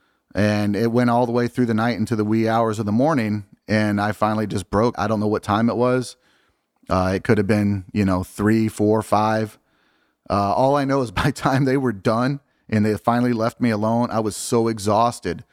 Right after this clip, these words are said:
that after everything I'd went through, I literally laid down on the floor in the interrogation room and went to sleep.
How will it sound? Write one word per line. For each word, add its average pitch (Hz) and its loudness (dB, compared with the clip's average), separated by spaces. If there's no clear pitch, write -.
that 107 4
after 107 0
everything 123 2
I'd 113 -2
went 113 -2
through, 101 -2
I 101 -2
literally 120 0
laid 110 -2
down 110 0
on 104 -2
the 101 -2
floor 110 2
in 98 0
the 95 0
interrogation 98 2
room 92 2
and 82 0
went 92 0
to 90 -4
sleep. 90 -4